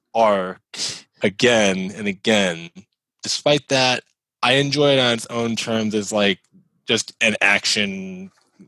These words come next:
thriller with humor in there. Comedy is ve-, comedy probably more than anything is subjective. So if the humor doesn't work for somebody, I totally get it.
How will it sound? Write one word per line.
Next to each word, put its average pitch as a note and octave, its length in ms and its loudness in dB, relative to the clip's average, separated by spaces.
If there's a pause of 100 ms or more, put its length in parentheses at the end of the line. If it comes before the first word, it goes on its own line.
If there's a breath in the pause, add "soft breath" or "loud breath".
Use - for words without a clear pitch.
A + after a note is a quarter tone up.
(140)
thriller F#2+ 600 -4 (180)
with F#2+ 180 -14 (120)
humor B2 480 -4
in B2+ 180 2
there. B2 340 4 (540 loud breath)
Comedy C#3+ 480 4
is A#2 200 2
ve-, A2 340 -2
comedy A#2+ 460 4
probably A2+ 260 0
more A2 120 0
than G2 100 -2
anything G2+ 280 -2
is G2 120 0
subjective. - 840 -2
So F#2 800 0
if - 200 -8
the G2+ 60 -4
humor A2 400 -2
doesn't G2 540 -2
work F2+ 240 -10
for G#2+ 80 -12
somebody, A#2+ 520 2
I F#2+ 60 0
totally F#2 300 -8
get F2 320 0
it. - 360 0